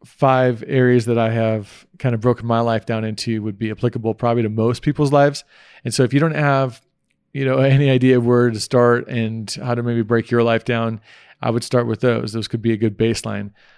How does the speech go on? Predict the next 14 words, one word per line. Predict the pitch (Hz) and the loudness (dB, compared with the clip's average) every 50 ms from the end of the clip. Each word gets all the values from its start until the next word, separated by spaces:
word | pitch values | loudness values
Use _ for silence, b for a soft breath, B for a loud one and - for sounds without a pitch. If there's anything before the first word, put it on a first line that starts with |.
| b b b b _ _ _ - | b b b b _ _ _ -4
But | - 160 160 - - - | 0 0 0 0 0 -4
I | - | -2
would | 131 123 | -2 0
also | 127 131 - - 127 | 0 -2 -2 -4 -8
encourage | 113 - - 123 123 120 117 113 | -6 -4 -4 -2 -2 -2 -4 -4
you | 117 120 120 120 120 | -4 -2 0 0 -2
that | 107 113 113 113 113 117 127 | -2 -2 -2 -2 -2 -2 -4
maybe | 123 120 123 123 120 123 | -2 -2 -2 0 0 0
you | 120 120 120 120 135 - 131 120 120 120 120 | 0 0 0 -2 -4 -4 -4 -2 0 0 -2
want | 123 120 113 117 120 | -2 -4 -4 -4 -2
to | 120 | -2
be | 117 123 | -2 -2
more | 117 117 117 117 117 | 0 0 0 0 -2
specific | - - - 110 - 165 175 - 117 - - - | -4 -6 -8 -4 -2 -2 -2 -2 -2 -8 -8 -14